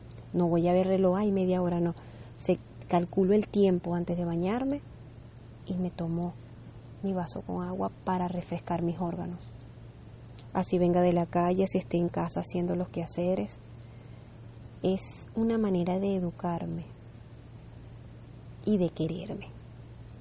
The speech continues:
de apreciarme y de valorar este aquí, este ahora, este maravilloso presente que vivo. Les doy las gracias por estar aquí, haciendo el reto conmigo.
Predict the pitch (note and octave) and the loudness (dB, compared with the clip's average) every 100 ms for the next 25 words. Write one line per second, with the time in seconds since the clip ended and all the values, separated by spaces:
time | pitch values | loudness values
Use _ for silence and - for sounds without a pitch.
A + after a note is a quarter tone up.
0 | - F3+ - E3+ - F3 G3 A#3+ B3+ A#3+ | 2 4 4 2 2 2 2 2 2 4
1 | G#3 F#3+ F3 F3 F3 F#3+ - - - - | 4 4 4 4 2 -2 -8 -14 -16 -12
2 | - F#3+ - F#3+ F#3 F3+ F#3 F#3 - F3 | -2 -2 0 -4 -2 -2 -2 -2 -2 0
3 | F3+ F#3 F3+ F3+ F3+ F#3 F3 E3+ E3+ F3+ | 0 -2 -2 -2 -2 0 0 0 -2 -4
4 | F3+ F3+ - E3 F3 - E3+ D#3 D#3 - | -6 -6 -4 -2 -2 -2 -2 -2 -6 -12
5 | - - - - - - - - - - | -16 -16 -16 -18 -16 -16 -16 -16 -16 -16
6 | - - - - - - - F#3 F3+ F3 | -16 -16 -16 -16 -16 -16 -4 0 2 2
7 | E3+ E3 F3+ F3 G#3+ - F#3+ - F3 E3+ | 2 0 -2 0 -4 -4 -4 -2 -2 -2
8 | - F3+ - - - - - - - - | -4 -6 -6 -12 -16 -16 -16 -16 -16 -16
9 | - - F3+ - E3+ F3 F3 F3+ E3+ F3 | -18 -10 -8 -2 0 2 0 0 -2 -2
10 | F3 F3 E3+ E3+ | 0 0 -2 -4